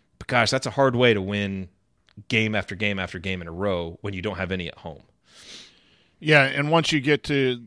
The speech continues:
Speaker 2: the second round, y-, you're talking about if you're a four seed, you're playing a top twenty team, uh, w-, with talent and the ability to score and defend.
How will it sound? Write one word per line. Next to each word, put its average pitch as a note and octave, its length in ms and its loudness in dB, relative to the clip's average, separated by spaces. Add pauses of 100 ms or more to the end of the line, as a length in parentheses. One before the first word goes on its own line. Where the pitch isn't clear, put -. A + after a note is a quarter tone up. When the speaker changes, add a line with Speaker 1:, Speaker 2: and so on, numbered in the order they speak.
(120)
Speaker 2:
the B2+ 180 -8
second C#3 400 -2
round, B2 420 0
y-, B2 140 -10
you're B2+ 180 -4
talking B2+ 400 -2
about A#2 340 0
if A2+ 120 -8
you're A#2 140 -6
a - 20 -4
four C3 260 -4
seed, A2+ 260 -4
you're G#2+ 80 -4
playing A#2 240 -2
a G#2 40 -4
top A#2 280 -2
twenty A2+ 300 -6
team, G2 480 -10 (220)
uh, G2+ 380 -8 (100)
w-, A2+ 220 -12
with A#2+ 200 -2
talent A2+ 420 -4
and G#2 80 -8
the G#2+ 60 -6
ability A2 440 -2
to G2+ 140 -4 (300)
score A#2+ 500 0
and A#2 240 0
defend. G#2 560 -8